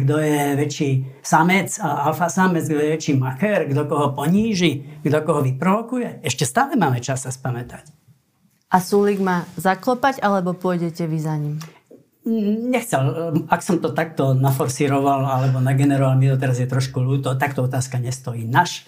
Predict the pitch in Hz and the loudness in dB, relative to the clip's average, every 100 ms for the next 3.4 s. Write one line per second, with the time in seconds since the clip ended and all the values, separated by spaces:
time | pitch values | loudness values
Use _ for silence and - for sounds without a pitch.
0 | - _ 160 180 175 151 151 180 208 170 | -20 _ 4 4 2 4 4 4 2 2
1 | 165 175 180 180 139 127 110 - - _ | 2 2 0 0 0 -2 -6 -14 -16 _
2 | _ _ _ 151 160 165 165 180 220 233 | _ _ _ 4 4 4 4 4 4 2
3 | 135 113 113 104 | 0 -2 -6 -6